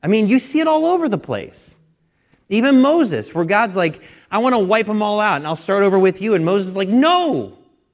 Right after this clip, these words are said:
don't do that," because Moses understood what was going on. He's like, "No, there's another way we can handle it." But you see it all over the Old Testament.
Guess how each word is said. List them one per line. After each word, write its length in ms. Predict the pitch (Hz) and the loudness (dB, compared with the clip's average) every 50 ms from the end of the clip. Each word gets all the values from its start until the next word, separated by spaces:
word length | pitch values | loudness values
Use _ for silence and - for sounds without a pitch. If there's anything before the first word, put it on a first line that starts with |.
| _ _ _ | _ _ _
don't 320 | 170 247 285 349 349 330 | 0 0 0 0 -2 -4
do 180 | - 269 214 160 | -4 -2 -2 -2
that," 340 | 123 113 98 87 80 - 135 | -2 -2 -4 -6 -8 -6 -4
because 360 | 160 185 - 226 220 190 165 | -4 -2 0 -2 -2 0 0
Moses 480 | 185 190 208 233 277 302 285 254 - | 0 0 2 2 0 0 -2 -2 -4
understood 400 | 233 214 185 185 165 - 202 196 | -4 -2 -2 -4 -4 -2 -4 -4
what 100 | 180 190 | -4 -4
was 120 | 160 165 156 | -6 -6 -4
going 240 | 165 170 175 170 185 | -2 -2 -2 -2 -2
on. 320 | 226 277 214 117 95 - _ _ _ _ _ _ _ _ _ _ _ _ _ _ _ _ | -2 -4 -4 -6 -8 -12 _ _ _ _ _ _ _ _ _ _ _ _ _ _ _ _
He's 80 | _ - | _ -8
like, 100 | 175 160 | -4 -2
"No, 280 | 180 214 254 277 254 160 | 0 2 2 2 2 2
there's 180 | 139 143 147 | 0 0 0
another 240 | 175 175 202 233 269 | 0 0 0 0 -2
way 160 | 262 269 269 | -2 -2 -2
we 80 | 226 202 | -2 -2
can 120 | - 196 | -4 -4
handle 340 | 196 196 208 214 190 143 107 | -2 -2 -2 -2 -2 -2 -2
it." 80 | 95 90 - - _ _ _ _ _ _ _ _ _ _ _ _ _ | -4 -6 -10 -18 _ _ _ _ _ _ _ _ _ _ _ _ _
But 140 | - 139 156 | -8 -6 -2
you 120 | 165 175 | -2 -4
see 260 | 156 - - 240 254 | -4 -4 -4 -2 -2
it 60 | 185 | -2
all 240 | 143 147 165 170 175 | -2 0 0 0 2
over 220 | 196 220 247 220 180 | 2 2 2 2 0
the 120 | 139 135 | 0 0
Old 160 | 135 135 131 | -2 -2 -2
Testament. 580 | - 220 214 208 - - 107 98 87 - - | -4 -6 -6 -6 -8 -10 -10 -10 -10 -14 -18